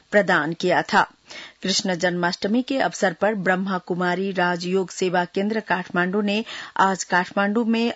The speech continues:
आध्यात्मिक प्रवचन एवं चैतन्य झांकी कार्यक्रम आयोजित किए। कार्यक्रम में उपराष्ट्रपति राम सहाय प्रसाद यादव ने कहा कि कृष्ण जन्माष्टमी पर्व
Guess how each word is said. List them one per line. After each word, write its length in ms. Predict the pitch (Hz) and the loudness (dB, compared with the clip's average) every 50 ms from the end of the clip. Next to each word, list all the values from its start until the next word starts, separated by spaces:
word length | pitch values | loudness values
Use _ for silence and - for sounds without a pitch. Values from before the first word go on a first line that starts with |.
| - 196 | -2 -4
आध्यात्मिक 680 | 190 175 196 180 175 208 208 208 - 226 240 240 - _ | -4 -4 -4 -4 -2 -2 -2 -2 0 -2 -2 -2 -4 _
प्रवचन 560 | - 190 180 190 190 - - 226 220 220 233 - - - - - - - | 0 0 2 2 0 2 2 2 2 2 0 -2 -6 -10 -14 -16 -4 2
एवं 360 | - 202 196 196 190 190 185 | 2 2 4 4 0 0 -2
चैतन्य 680 | - - 202 190 185 - - 220 226 240 254 269 269 247 | 0 2 0 0 2 0 0 2 2 4 2 2 0 -2
झांकी 600 | 185 170 - 156 185 180 175 - - 214 214 - - - | -4 -4 -4 -4 -4 -4 -4 -4 -4 -4 -4 -4 -4 0
कार्यक्रम 540 | - 185 180 175 175 - - 175 175 175 185 - - - - - - | 2 2 2 2 0 0 0 2 2 0 0 -6 -14 -20 -6 0 2
आयोजित 580 | 180 190 185 170 170 165 156 - 151 151 147 - | 2 4 4 2 0 0 -2 -2 -4 -6 -6 -4
किए। 360 | - 214 202 190 175 - - - - - - - - - | -2 0 2 2 0 -2 -6 -14 -20 -20 -20 -20 -2 2
कार्यक्रम 440 | 214 214 220 247 - 269 285 277 | 2 2 2 2 0 2 2 4
में 200 | 269 285 302 311 | 4 2 2 2
उपराष्ट्रपति 920 | 285 220 - - - 185 190 202 - - 196 - 196 190 - 214 226 240 | 0 -2 -2 -2 0 0 0 0 -2 -6 -4 -4 -4 -4 -2 -2 -2 0
राम 280 | 220 196 185 185 185 190 | 0 0 0 0 -2 -2
सहाय 360 | - - - 185 - 190 180 | -4 -4 -4 -2 0 0 0
प्रसाद 480 | 180 - 180 175 - - 180 170 170 170 | 0 -2 -6 -4 0 2 4 2 2 2
यादव 360 | 170 180 175 185 185 226 220 | 0 0 0 0 0 -2 -2
ने 120 | 226 214 | -2 -2
कहा 340 | 208 - 208 202 226 233 240 | -2 -4 -6 -2 0 -2 -2
कि 300 | 240 - - 233 247 247 - - - - - _ - | -2 -2 -2 0 0 -2 -4 -8 -14 -16 -18 _ -4
कृष्ण 340 | 240 254 262 - - 277 269 | -2 0 0 2 2 0 0
जन्माष्टमी 760 | 214 208 214 202 196 190 190 196 208 - - 208 214 220 220 | 0 0 0 0 0 0 -2 -2 -2 -4 -4 -2 -2 -2 -2
पर्व 460 | - - 202 196 208 220 220 269 | 0 0 0 2 2 0 -2 -2